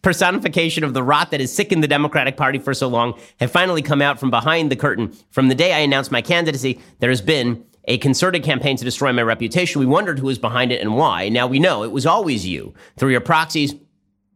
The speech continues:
and powerful allies in the corporate media and war machine afraid of the threat I pose, it's now clear that this primary is between you and me. Don't cowardly hide behind your proxies. Join the race directly.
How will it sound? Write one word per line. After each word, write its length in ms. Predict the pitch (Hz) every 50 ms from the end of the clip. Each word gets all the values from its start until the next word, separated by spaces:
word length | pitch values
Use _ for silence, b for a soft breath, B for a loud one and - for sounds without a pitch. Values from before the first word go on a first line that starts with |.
| _ _ _ _ -
and 120 | - 120 113
powerful 460 | 107 123 135 143 143 139 139 135 117
allies 320 | - 120 117 113 120 113
in 60 | 101 113
the 60 | 104
corporate 280 | - 147 147 147 143 113
media 300 | 113 120 117 117 117 -
and 100 | 113 113
war 180 | 110 123 156 165
machine 300 | 147 131 - - 127 110
afraid 260 | 104 - 151 147 143
of 80 | 139 113
the 80 | 123 113
threat 260 | 113 127 123 113 -
I 60 | 110
pose, 400 | 110 - 185 160 117 107 101 - B B B B B
it's 160 | 123 120 -
now 180 | 165 170 170 170
clear 220 | - - 180 170
that 160 | 151 143 139
this 120 | 143 139 147
primary 360 | - 170 147 147 143 131 123
is 80 | 113
between 320 | 101 120 - 139 127 117 123
you 180 | 156 180 196
and 160 | 156 131 135 127
me. 300 | 127 110 78 82 80 b b b b -
Don't 200 | 143 165 175 170
cowardly 400 | 165 160 160 160 151 127 135 127
hide 240 | 117 131 131 135
behind 220 | 120 117 123 123 120
your 80 | 117
proxies. 440 | - 147 151 147 143 - 120 110 98 113 - 123
Join 260 | 110 135 143 151 156
the 100 | 143 123
race 220 | 131 127 120 -
directly. 460 | - 117 107 104 - - 64 57 -